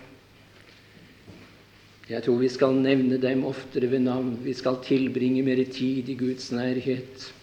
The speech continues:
Vi skal være oftere på kne i en ram. Godt folk, det skal skje noe da.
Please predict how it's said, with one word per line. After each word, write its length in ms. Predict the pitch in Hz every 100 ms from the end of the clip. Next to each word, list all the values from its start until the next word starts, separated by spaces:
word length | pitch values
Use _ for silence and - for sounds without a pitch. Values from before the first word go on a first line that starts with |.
| - - - - - - - - - - - - - - - -
Vi 160 | 131 123
skal 240 | 131 123
være 240 | 135 135 139
oftere 460 | 135 - 131 131
på 140 | 135 131
kne 260 | - 127 131 127 - - - - - - - - - - - - - - - - 165
i 100 | 127 131 147
en 220 | 139 135
ram. 260 | 135 147 - - - - - - - - - - - - - - - - - - - -
Godt 220 | 135 135
folk, 520 | - 151 131 - - - - - - - - - - - - - - - - - - - - - - - - -
det 140 | 123
skal 160 | - 127
skje 220 | - 123 117
noe 160 | 131
da. 120 | 135